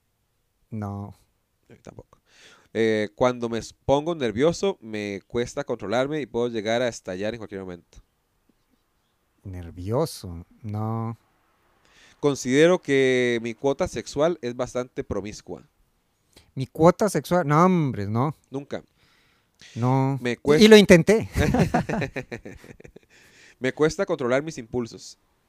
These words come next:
Speaker 1: No, hombre. No, no,
Speaker 2: Sien-,
Speaker 1: no, no, soy, ya, ya, ya,
Speaker 2: siento
Speaker 1: no,
Speaker 2: que
Speaker 1: no
Speaker 2: no
Speaker 1: soy
Speaker 2: tengo
Speaker 1: psicópata.
Speaker 2: metas realistas a largo plazo.
Speaker 1: Siento que no tengo metas realistas a largo plazo.
Speaker 2: Ajá.
Speaker 1: No.
Speaker 2: No tengo metas realistas a largo plazo. Me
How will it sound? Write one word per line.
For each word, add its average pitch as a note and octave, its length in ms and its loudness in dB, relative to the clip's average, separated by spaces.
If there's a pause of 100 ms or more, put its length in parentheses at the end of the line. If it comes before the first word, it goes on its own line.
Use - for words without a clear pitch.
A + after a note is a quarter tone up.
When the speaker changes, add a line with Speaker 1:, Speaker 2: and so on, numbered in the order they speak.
(260)
Speaker 1:
No, D#3+ 480 6
hombre. A#2+ 600 -2 (160)
No, G3 160 10
no, G3+ 80 8
Speaker 2:
Sien-, G3+ 40 6
Speaker 1:
no, G#3+ 160 10
no, F3+ 160 4
soy, E3 200 2
ya, D#3+ 120 2
ya, D3+ 180 4
ya, E3+ 80 6
Speaker 2:
siento C#3 220 2
Speaker 1:
no, D#3 40 -2
Speaker 2:
que D3 160 4
Speaker 1:
no C#3 80 2
Speaker 2:
no D3 60 2
Speaker 1:
soy E3+ 100 6
Speaker 2:
tengo D#3 200 4
Speaker 1:
psicópata. D#3 140 4
Speaker 2:
metas D#3 180 2
realistas C#3 420 -2
a A#2 40 -4
largo A2 200 -2
plazo. - 340 -8 (320)
Speaker 1:
Siento F#3 440 0
que D#3+ 120 2
no D3+ 140 2
tengo F#3+ 300 0
metas F3+ 440 -2
realistas C#3 480 -6
a C3 40 -4
largo D#3 240 -6
plazo. F#2+ 400 -6
Speaker 2:
Ajá. G#2 80 -16 (840)
Speaker 1:
No. A2+ 420 -4 (200)
Speaker 2:
No G2 100 -14
tengo D#3+ 260 -4
metas F#3+ 200 -6
realistas G2+ 340 -10
a G2+ 40 -18
largo G2 180 -16
plazo. - 300 -20 (960)
Me B2 260 -4